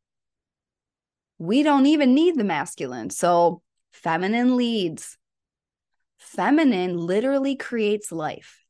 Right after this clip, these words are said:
Every single fucking human that walks the face of the planet came out of a womb, a feminine, powerful womb. There's a reason why the patriarchy fears this dark feminine power,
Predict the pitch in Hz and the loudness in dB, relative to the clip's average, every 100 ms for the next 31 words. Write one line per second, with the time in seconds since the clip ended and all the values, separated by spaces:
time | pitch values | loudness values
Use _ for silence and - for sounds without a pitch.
0 | - 233 339 349 320 294 277 233 220 196 | -6 -2 0 0 2 2 0 -4 -4 -6
1 | 180 190 180 160 147 139 160 214 - 180 | -6 -6 -4 -6 -6 -2 -2 -2 -6 -6
2 | 185 185 170 147 - 147 151 214 294 - | -6 -6 -8 -10 -8 -6 -2 0 -2 -4
3 | _ _ _ - 226 285 262 269 254 190 | _ _ _ -8 0 2 4 2 2 -2
4 | 170 165 220 262 196 160 - _ _ _ | -2 0 0 0 -2 -6 -12 _ _ _
5 | _ _ _ _ _ _ - 147 147 170 | _ _ _ _ _ _ -20 -14 -8 -4
6 | 196 208 202 208 - _ - - 147 175 | 0 0 0 -2 -8 _ -20 -6 -2 0
7 | 196 202 226 220 220 _ _ 151 170 175 | 0 -2 -6 -6 -10 _ _ -8 -4 -2
8 | 160 156 _ _ _ _ _ _ _ _ | -4 -8 _ _ _ _ _ _ _ _
9 | _ - 160 165 160 185 285 311 269 220 | _ -14 -10 -8 -4 2 2 4 2 2
10 | 196 180 190 180 180 175 170 165 170 170 | 0 -2 -4 -8 -6 -4 -4 -4 -8 -10
11 | 175 _ _ _ 226 254 208 185 - 175 | -12 _ _ _ 0 2 2 0 -2 -4
12 | - 170 156 156 - 170 175 180 180 214 | -2 -2 0 -2 -2 -2 -2 -6 -4 0
13 | 277 247 202 202 | 2 2 -2 -4